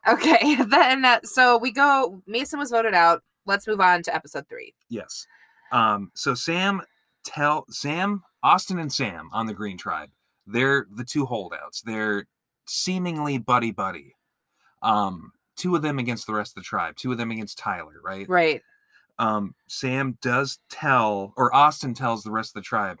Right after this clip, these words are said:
Speaker 2: I'm thinking, I'm sorry, Austin and Jack, not
Speaker 1: Yes.
Speaker 2: Sam. And Austin does reveal to the tribe on this episode that he dumped the food out.
Speaker 1: Right. And, uh,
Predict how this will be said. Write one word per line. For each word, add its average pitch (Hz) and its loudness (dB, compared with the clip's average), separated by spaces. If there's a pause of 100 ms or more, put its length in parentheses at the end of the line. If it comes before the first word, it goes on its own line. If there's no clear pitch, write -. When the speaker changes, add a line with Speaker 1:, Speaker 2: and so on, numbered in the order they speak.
Speaker 2:
I'm 123 -2
thinking, 123 -10 (200)
I'm 120 -4
sorry, 92 -8
Austin 123 2
and 104 -8
Jack, 90 -12
not - -20
Speaker 1:
Yes. 113 -2
Speaker 2:
Sam. 78 -16 (420)
And 120 -2
Austin 143 4
does 131 -4
reveal 131 -2
to 127 -10
the 113 -10
tribe 113 -2
on 104 -4
this 104 -8
episode 104 -8
that 98 -12
he 104 -12 (100)
dumped 113 -4
the 107 -12
food 92 -12
out. 73 -14 (120)
Speaker 1:
Right. 170 4 (840)
And, 208 4
uh, 190 2